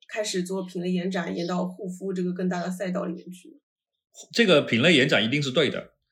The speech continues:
Speaker 2: 就是其实我们很早的时候，护肤品就已经占的比例就越来越高了。啊，就是当然我们在二零一九年的时候有一个反复啊，就是精油一下子又起来了，是，但是其实只是因为两个单品，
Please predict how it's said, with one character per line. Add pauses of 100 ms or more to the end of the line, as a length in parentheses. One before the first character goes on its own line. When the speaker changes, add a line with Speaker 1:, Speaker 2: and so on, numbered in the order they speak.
Speaker 2:
就
是
其
实
我
们
很
早
的
时
候，
护
肤
品
就
已
经 (360)
占
的
比
例
就
越
来
越
高
了。 (460)
啊，
就
是
当
然
我
们
在 (300)
二
零
一
九
年
的
时
候
有
一
个
反
复
啊，
就
是 (220)
精
油
一
下
子
又
起
来
了，
是， (160)
但
是
其
实
只
是
因
为
两
个
单
品，